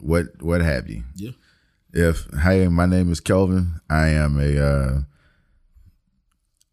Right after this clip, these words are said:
Speaker 1: addicted to apologizing." Nah,
Speaker 2: Mm-hmm.
Speaker 1: eh, I won't say that, but I, I'm addicted to carrying the load. Hi, Kelvin. Like, one of those things.
Speaker 2: Yeah.
Speaker 1: So
Speaker 2: I feel it.
Speaker 1: So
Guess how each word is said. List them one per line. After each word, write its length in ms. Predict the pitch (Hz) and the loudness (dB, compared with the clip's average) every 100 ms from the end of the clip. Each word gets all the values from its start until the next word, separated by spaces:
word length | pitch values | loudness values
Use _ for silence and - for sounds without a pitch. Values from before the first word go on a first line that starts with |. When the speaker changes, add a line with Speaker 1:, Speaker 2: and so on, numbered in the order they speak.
| - | -2
Speaker 1:
addicted 500 | 80 82 90 85 - | 0 0 0 -2 -2
to 160 | 90 | 0
apologizing." 840 | 78 80 80 85 85 87 87 92 82 _ - | 0 2 2 2 2 2 2 0 -4 _ -6
Nah, 280 | 71 65 65 | -2 0 0
Speaker 2:
Mm-hmm. 240 | - - | -2 -2
Speaker 1:
eh, 100 | 71 62 - - | -2 -4 -8 -6
I 120 | 65 | -4
won't 200 | 64 60 | -4 -6
say 180 | - 50 | -8 -8
that, 220 | 52 - - | -8 -10 -6
but 260 | 69 65 - - _ - | -4 -4 -8 -20 _ -2
I, 220 | 78 65 - | 0 0 -4
I'm 200 | 82 82 | 0 0
addicted 400 | 76 78 - 73 | 2 0 -2 -4
to 220 | 78 71 65 - | -2 -2 -4 -4
carrying 440 | - 80 73 69 | 0 2 2 0
the 60 | 65 | -2
load. 360 | 67 60 53 - - _ _ _ _ - | -2 -4 -8 -14 -20 _ _ _ _ -2
Hi, 180 | 80 76 | -2 0
Kelvin. 420 | - 53 - - _ _ _ _ - | -2 -6 -8 -18 _ _ _ _ -6
Like, 320 | 78 71 55 - | -2 0 -2 -4
one 220 | 82 73 | -2 0
of 80 | 69 | 0
those 180 | 67 | -4
things. 400 | 64 55 58 - _ _ _ - | -6 -10 -10 -14 _ _ _ -12
Speaker 2:
Yeah. 220 | 98 80 82 | -10 -8 -6
Speaker 1:
So 460 | - 107 95 80 80 | 0 2 2 0 -4
Speaker 2:
I 140 | 98 | -10
feel 280 | - 90 80 | -8 -8 -8
it. 140 | 87 _ _ _ _ _ _ 98 | -10 _ _ _ _ _ _ -6
Speaker 1:
So 800 | - 107 98 92 87 85 78 | 0 2 4 2 2 0 -2